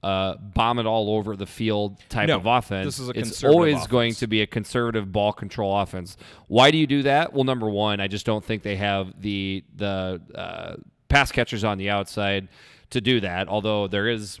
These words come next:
Speaker 1: rumors that Tariq Black could come back pretty soon. Um, and Donovan Peoples-Jones has been a good wide receiver this year and seems to be getting better. Shea Patterson se-, seems to be getting better.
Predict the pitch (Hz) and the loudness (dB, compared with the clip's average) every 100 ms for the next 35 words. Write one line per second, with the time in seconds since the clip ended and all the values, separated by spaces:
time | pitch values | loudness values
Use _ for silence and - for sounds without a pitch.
0 | - 107 104 98 101 - 107 92 95 98 | -10 -8 -6 -4 -6 -6 -8 -6 -6 -6
1 | - - 104 95 95 90 _ - 113 98 | -8 -10 -8 -6 -6 -8 _ -8 -6 -6
2 | - 110 110 107 - - - - 107 104 | -4 -2 -2 -4 -12 -20 -20 -6 -2 0
3 | 98 95 104 113 139 131 107 117 101 90 | 0 -2 2 4 4 0 -4 -4 -6 -8
4 | 98 107 101 98 85 104 107 90 110 98 | -4 -2 -2 -6 -10 -6 -6 -2 -2 -2
5 | 92 113 104 101 - - 107 101 95 - | 2 4 4 -2 -10 -6 -4 -4 -6 -6
6 | 110 95 92 98 - 104 95 92 - 143 | -6 -6 -4 -6 -4 -6 -6 -8 -6 -4
7 | 120 98 104 95 101 92 90 95 98 101 | -4 -6 -6 -2 -4 -4 -2 -2 -2 -4
8 | - - - - - 170 - - 123 135 | -8 -20 -16 -6 -4 -2 -2 2 2 2
9 | 139 143 135 - 131 - - 135 117 117 | 0 -4 -6 -6 -12 -10 -4 -2 -2 -6
10 | 117 120 120 110 110 110 | -2 0 0 0 0 0